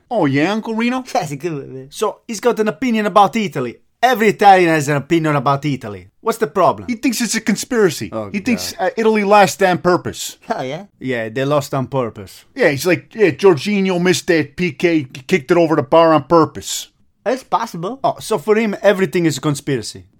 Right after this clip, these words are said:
Speaker 1: Everything. Everything is a conspiracy.
Speaker 2: That's because everything is a conspiracy, man.
Speaker 3: Shut your ass.
Speaker 1: You know? And I'm so sick of everybody talking about this goddamn vaccine.
Speaker 2: <laughs> Anybody who take the vaccine is stupid, man.
Speaker 3: Please, Uncle Reno. I took the vaccine.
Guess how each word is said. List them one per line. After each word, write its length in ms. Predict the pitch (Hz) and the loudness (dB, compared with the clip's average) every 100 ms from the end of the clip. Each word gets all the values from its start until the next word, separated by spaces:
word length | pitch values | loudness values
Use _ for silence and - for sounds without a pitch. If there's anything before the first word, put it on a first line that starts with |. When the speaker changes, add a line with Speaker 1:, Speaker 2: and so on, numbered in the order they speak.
| _ _ 160 | _ _ 0
Speaker 1:
Everything. 500 | 151 127 - 90 85 _ _ _ - | 0 0 -6 -10 -16 _ _ _ 2
Everything 440 | 165 156 147 147 | 4 4 2 0
is 140 | 127 117 | -2 -4
a 40 | |
conspiracy. 640 | 113 113 - 107 92 92 - _ | -10 -10 -6 -6 -8 -14 -20 _
Speaker 2:
That's 160 | 180 | -6
because 320 | 151 175 208 180 | -6 -4 0 0
everything 400 | 185 170 202 170 | 0 -2 -4 -2
is 160 | 208 | -4
a 60 | 165 | -4
conspiracy, 580 | 156 147 160 151 120 131 | -6 -2 0 0 -2 -8
man. 240 | 123 147 _ _ | -10 -12 _ _
Speaker 3:
Shut 400 | - - 185 135 | -12 -2 -2 -2
your 220 | 123 117 | -4 -4
ass. 440 | 110 98 - - - | -4 -6 -12 -16 -12
Speaker 1:
You 120 | 120 | -8
know? 220 | 107 117 - _ _ | -6 -8 -14 _ _
And 80 | 131 | -6
I'm 120 | 156 | -6
so 180 | 135 190 | -2 -2
sick 380 | 139 - - - | -2 -2 -2 -2
of 100 | 147 | 2
everybody 380 | 165 160 139 156 | 4 4 2 -2
talking 380 | - 165 165 170 | 0 0 0 0
about 240 | 147 147 | 2 2
this 200 | 147 120 - _ | 0 -6 -10 _
goddamn 580 | 151 165 127 - 156 151 | 0 0 0 0 0 0
vaccine. 720 | 98 151 - - 156 110 82 - 254 | 0 0 0 -2 -4 -4 -10 -8 -8
Speaker 2:
<laughs> 260 | - 113 _ | -8 -12 _
Anybody 360 | 190 214 214 202 | -4 -2 -2 -2
who 60 | |
take 260 | 160 208 165 | -2 -2 -2
the 60 | 175 | 0
vaccine 440 | 180 180 190 185 | 0 0 -2 -2
is 100 | 135 | -2
stupid, 520 | - 185 165 135 127 | -4 -2 -2 -4 -8
man. 220 | 120 120 120 | -10 -18 -18
Speaker 3:
Please, 300 | - 139 120 120 | -6 -6 -4 -4
Uncle 260 | 131 127 | -4 -4
Reno. 300 | 123 110 92 _ _ | -6 -8 -14 _ _
I 140 | - 175 | -2 -2
took 340 | - 170 165 | 2 0 0
the 80 | 127 | -4
vaccine. 680 | 120 135 - 147 127 104 | -2 -2 -4 -8 -8 -10